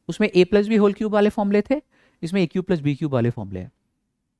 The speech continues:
मेरी अगर आप एक घंटे की क्लास देख लोगे, ये दोनों चीजें मैं एक घंटे में फिनिश करा देता हूँ कि कोई भी क्वेश्चन आप लोग एग्जाम में उसके बाद कर लो। फिर आपके पास ये एक और बहुत इंपॉर्टेंट वैरायटी आती है तीन वेरिएबल वाली, ए क्यूब प्लस बी क्यूब प्लस सी क्यूब माइनस थ्री ए बी सी, ये फिनिश करना है।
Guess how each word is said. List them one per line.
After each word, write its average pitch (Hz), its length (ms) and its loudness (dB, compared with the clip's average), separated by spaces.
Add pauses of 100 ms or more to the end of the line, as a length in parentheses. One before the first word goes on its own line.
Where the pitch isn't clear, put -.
(300)
मेरी 175 320 4
अगर 202 180 6
आप 202 120 2
एक 196 120 4
घंटे 180 280 4
की 202 100 2
क्लास 190 240 2
देख 185 200 0
लोगे, 196 200 0
ये 226 100 2
दोनों 170 260 -2
चीजें 180 280 -2
मैं 196 160 0 (120)
एक 175 140 -2
घंटे 151 240 0
में 170 100 0
फिनिश 151 260 -6
करा 147 220 -2
देता 143 220 -4
हूँ 220 120 -4 (380)
कि 208 60 -2
कोई 214 220 0
भी 226 100 0
क्वेश्चन 208 320 -2
आप 185 180 2
लोग 185 100 -2
एग्जाम 156 200 -2
में 160 80 -4
उसके 156 200 -6
बाद 127 180 -2
कर 101 140 -6
लो। 82 160 -14 (920)
फिर 254 80 6
आपके 240 220 2
पास 262 300 2 (120)
ये 202 140 2
एक 233 120 0
और 233 140 4
बहुत 214 220 2
इंपॉर्टेंट 214 420 2
वैरायटी 202 360 2
आती 190 200 0
है 220 80 6
तीन 196 240 0
वेरिएबल 175 400 0
वाली, 165 240 -2 (240)
ए 165 80 0
क्यूब 202 200 -6
प्लस 185 180 0
बी 180 120 -2
क्यूब 185 160 -6
प्लस 180 160 -2
सी 185 120 -4
क्यूब 214 200 -8
माइनस 165 300 -4
थ्री 165 120 -4
ए 160 60 -2
बी 151 120 -4
सी, 220 200 -10 (460)
ये 196 80 4
फिनिश 190 300 2
करना 165 260 0
है। 339 120 0